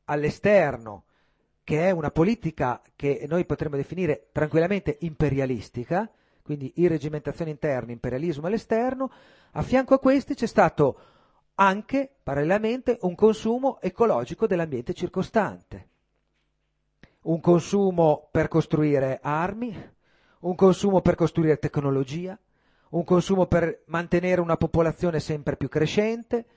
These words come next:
un consumo per far vivere nel cosiddetto agio le classi privilegiate. Ma questi non sono gli stessi nostri attuali problemi?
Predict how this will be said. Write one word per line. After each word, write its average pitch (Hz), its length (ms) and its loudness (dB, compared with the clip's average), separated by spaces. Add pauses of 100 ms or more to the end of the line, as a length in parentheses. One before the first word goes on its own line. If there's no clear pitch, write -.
(460)
un 190 180 4
consumo 262 560 6
per 196 160 4
far 196 200 2
vivere 185 300 4
nel 165 160 2
cosiddetto 190 540 4
agio 170 460 4
le 151 120 -2
classi 147 360 -4
privilegiate. 135 880 -4 (1500)
Ma 156 140 -6
questi - 280 -2
non 143 140 -8
sono 185 380 -2
gli 135 160 -10
stessi 135 380 -10
nostri 135 480 -4
attuali 127 460 -4
problemi? 120 640 -4